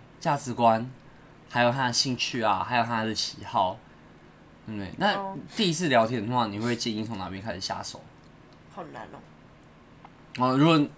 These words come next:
Speaker 1: 现在以女生的观点来说的话，嗯，聊美食啊、音乐、运动，或者出去玩，或电影，我觉得都算重吧。
Speaker 2: 嗯。
Speaker 1: 就是至少是比较轻松的话题啊。
Speaker 2: 嗯。
Speaker 1: 你如果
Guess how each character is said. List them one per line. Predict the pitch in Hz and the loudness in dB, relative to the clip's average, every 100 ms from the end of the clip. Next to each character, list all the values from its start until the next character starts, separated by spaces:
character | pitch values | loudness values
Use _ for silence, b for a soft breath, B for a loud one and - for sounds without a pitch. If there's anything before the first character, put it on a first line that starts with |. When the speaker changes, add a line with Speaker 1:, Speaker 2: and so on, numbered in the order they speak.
| - - | -20 -16
Speaker 1:
现 | - 196 | 2 6
在 | 190 | 6
以 | 131 120 117 | 4 2 2
女 | 120 | -2
生 | 110 120 | -2 -2
的 | |
观 | 110 | -2
点 | 113 104 | -2 -2
来 | 98 | -6
说 | - 107 | -6 -6
的 | |
话， | 104 110 101 - B B B B - - | 0 0 0 -8 B B B B -20 -10
嗯， | 110 98 92 | -8 -8 -4
聊 | 117 131 | 6 6
美 | 151 135 113 | 8 4 0
食 | - 107 | -2 -2
啊、 | 104 98 98 98 | 0 4 6 4
音 | 123 127 | 4 2
乐、 | 143 131 117 | 4 4 2
运 | 120 113 | 0 0
动， | 110 120 104 90 113 - | 2 2 2 -2 -10 -4
或 | 147 | 0
者 | 123 | 0
出 | 110 123 | -2 -4
去 | 113 127 | -4 -4
玩， | 101 78 - - - - - - | -2 -4 -4 -12 -18 -20 -20 -10
或 | - 127 | -4 -2
电 | 151 | 0
影， | 117 98 98 | 0 -4 -8
我 | |
觉 | 110 165 | -6 -6
得 | 151 131 139 - | -6 -8 -16 -12
都 | 165 170 | -8 -6
算 | 156 - 190 120 113 | -6 0 2 2 -2
重 | - 127 95 | -2 -2 -2
吧。 | - - - - | -10 -10 -14 -14
Speaker 2:
嗯。 | 220 202 170 - - - - - - - | -12 -12 -14 -18 -20 -20 -20 -20 -20 -12
Speaker 1:
就 | - 147 | -4 0
是 | 156 135 | 2 0
至 | 160 | 0
少 | 147 117 | 2 2
是 | 135 123 | 2 -2
比 | 101 | 2
较 | 117 | 0
轻 | 120 117 104 | 0 -4 -4
松 | 107 | -6
的 | 98 | -6
话 | 117 92 | -2 -2
题 | 82 - | -4 -12
啊。 | 50 - | -10 -2
Speaker 2:
嗯。 | |
Speaker 1:
你 | 143 | 2
如 | 180 | 4
果 | 175 | 4